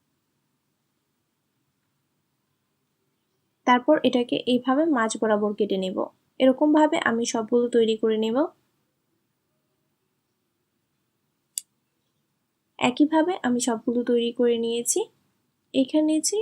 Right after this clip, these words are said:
আমি পর্যাপ্ত পরিমাণে ব্রেড ক্রাম্ব। এখন এই ব্রেড ক্রাম্বের মধ্যে আমি এটাকে ভালোভাবে কোট করে নেব। একইভাবে আমি সবগুলো কোট করে নিয়েছি, আর এগুলোকে আমি শ্যালো ফ্রাই করব।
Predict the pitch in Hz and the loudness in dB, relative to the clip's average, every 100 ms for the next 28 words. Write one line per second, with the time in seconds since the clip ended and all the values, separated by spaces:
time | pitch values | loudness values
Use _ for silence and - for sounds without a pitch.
0 | 466 _ 233 226 220 262 - 240 233 233 | -6 _ -2 0 0 -4 -6 -4 -2 -2
1 | 247 226 247 240 247 233 240 233 - 339 | -2 -2 -2 -2 -4 -2 -2 -2 -4 -4
2 | - _ _ _ _ _ _ - 240 311 | -6 _ _ _ _ _ _ 0 2 0
3 | 302 254 226 247 247 277 269 285 294 285 | 0 0 2 0 2 0 0 -2 -2 -2
4 | 277 381 240 233 226 226 233 226 226 226 | -2 -4 -4 -4 -4 -4 -4 -4 -4 -2
5 | 240 302 370 - 254 - 233 208 202 202 | -2 -2 -2 0 -2 0 -2 0 -2 -2
6 | 214 - _ _ _ _ _ _ _ _ | -4 -6 _ _ _ _ _ _ _ _
7 | _ _ _ _ _ _ _ _ _ _ | _ _ _ _ _ _ _ _ _ _
8 | _ _ _ - 247 302 302 302 330 - | _ _ _ -4 0 0 2 2 0 -2
9 | 240 240 247 226 - 269 339 - _ _ | -2 -2 -2 -4 0 0 0 -6 _ _
10 | _ _ _ _ _ - 254 247 262 254 | _ _ _ _ _ 0 0 2 2 4
11 | 247 240 240 - 370 453 - 240 226 - | 2 0 0 0 -2 -6 -8 -2 -2 0
12 | 233 247 247 269 277 277 247 262 254 262 | -2 -2 0 0 0 2 2 2 0 -2
13 | 254 247 233 | 0 0 0